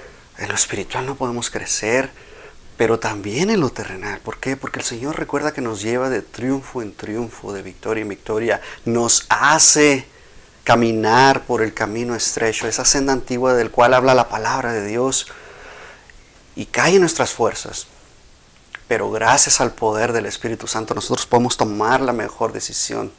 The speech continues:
para nuestras vidas, para nuestra familia. Y qué mejor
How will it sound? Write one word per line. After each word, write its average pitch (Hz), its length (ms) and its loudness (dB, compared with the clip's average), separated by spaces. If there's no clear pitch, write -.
para 104 160 -8
nuestras - 400 -10
vidas, 139 480 0
para 104 220 4
nuestra - 260 2
familia. 117 460 4
Y 123 60 2
qué - 120 -6
mejor 214 600 4